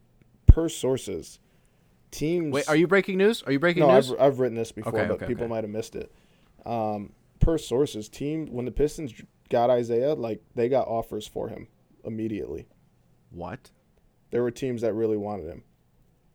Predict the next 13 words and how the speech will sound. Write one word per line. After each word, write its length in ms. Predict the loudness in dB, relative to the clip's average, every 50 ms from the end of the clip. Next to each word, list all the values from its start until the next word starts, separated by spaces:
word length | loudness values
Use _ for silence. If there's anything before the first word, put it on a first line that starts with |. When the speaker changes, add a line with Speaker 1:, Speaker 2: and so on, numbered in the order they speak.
| _ _ _ -10
Speaker 2:
Oh 100 | -8 -6
my 160 | -6 -6 -4
God. 300 | -2 -2 -2 -2 -4 -8 -14 _ _ _ _ _ _ _ _ _ _ _ -6
Speaker 1:
Like, 140 | -4 -2
I 80 | -2 -4
think 300 | -4 -6 -8 -6 -4 -4
a 60 | -6
team 260 | -6 -6 -6 -4 -2
offered 320 | -2 -2 -2 -2 -4 -6 -8
a 40 | -10
first. 500 | -12 -12 -10 -10 -10 -12 -14 -18 -20 -20 _ _ _ _ _ _ _ _ _ _ _ _ 0
Speaker 2:
<laughs> 0 | 6 8 8 8 8 6 0 -2 4 8 10 12 12 10 8 6 6
What? 1200 | 8 8 10 8 8 6 4 4 6 4 4 6 6 8 8 10 10 8 8 6 2 -2 -20